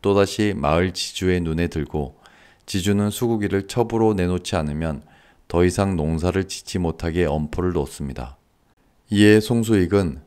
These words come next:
방대근을 포함한 감골땡네 식구들을 모두 북간도 쪽으로 이동시키고, 방대근에게 북간도의 정의단을 찾아가게 합니다.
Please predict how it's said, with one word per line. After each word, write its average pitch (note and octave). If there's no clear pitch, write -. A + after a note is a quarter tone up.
방대근을 G2
포함한 G2
감골땡네 F2+
식구들을 E2+
모두 G2
북간도 G2+
쪽으로 F#2
이동시키고, E2
방대근에게 F#2+
북간도의 F#2
정의단을 F#2
찾아가게 F#2
합니다. D2+